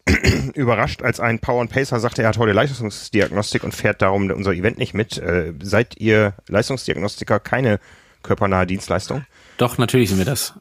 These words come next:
Speaker 2: Ähm,
Speaker 1: Friseure
Speaker 2: ähm,
Speaker 1: haben zu, aber Leistungsdiagnostik kann stattfinden, rein rechtlich, formal?
Speaker 2: Äh, das, äh, also rein rechtlich formal ist eine Sache,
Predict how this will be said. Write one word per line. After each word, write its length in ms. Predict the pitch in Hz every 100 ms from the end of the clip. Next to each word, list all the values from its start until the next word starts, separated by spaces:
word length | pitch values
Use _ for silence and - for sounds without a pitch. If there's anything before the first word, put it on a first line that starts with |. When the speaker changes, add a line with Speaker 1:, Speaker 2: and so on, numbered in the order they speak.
| -
Speaker 2:
Ähm, 600 | 107 98 98 98 98 101
Speaker 1:
Friseure 500 | 104 - 117 107 143
Speaker 2:
ähm, 40 | 131
Speaker 1:
haben 140 | 120
zu, 320 | - 139 175
aber 480 | - 113 120 117 117 - - - 104
Leistungsdiagnostik 680 | 92 - 151 - 123 -
kann 120 | 110 104
stattfinden, 520 | 123 - 190 202 170 120
rein 160 | 120
rechtlich, 320 | 107 131 185 -
formal? 440 | 107 110 160 170 _ _ _ _ _ _ _
Speaker 2:
Äh, 60 | 185 190 185 190 190 175 180
das, 600 | 165 143 131 131 - 143
äh, 800 | 131 127 127 127 127 127 127 127 - - - 117 92 -
also 260 | 117 120 117
rein 340 | 123 127 131
rechtlich 400 | 123 147 - 143
formal 960 | 139 127 127 131 147 151 151 151 143 110
ist 280 | 120 -
eine 260 | 120 135 151
Sache, 560 | 143 151 180 175 185